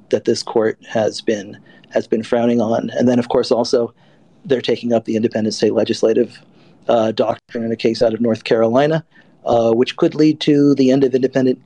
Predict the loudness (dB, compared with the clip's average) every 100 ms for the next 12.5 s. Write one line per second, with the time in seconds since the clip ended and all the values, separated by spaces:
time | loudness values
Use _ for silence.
0 | _ -2 0 2 -2 -8 -12 -10 -6 0
1 | 2 2 2 -2 -2 0 2 2 -2 -8
2 | _ _ -4 0 2 2 0 -4 -4 -2
3 | -2 -2 -4 -4 -2 -4 -6 -10 -2 0
4 | 2 2 4 4 2 0 -4 -6 -8 -4
5 | 0 0 0 -4 -6 -2 0 0 2 2
6 | 2 -2 -12 -10 -10 -10 -12 -14 -16 -18
7 | -14 -10 -6 -4 -2 0 -2 -4 -2 2
8 | 4 2 0 -6 -12 -20 -20 _ -4 -2
9 | -2 -6 -18 -20 -20 -20 -20 -20 -20 -20
10 | -16 0 0 2 0 2 2 0 -2 -10
11 | -12 -10 0 2 4 2 -2 -2 0 0
12 | 2 2 2 -4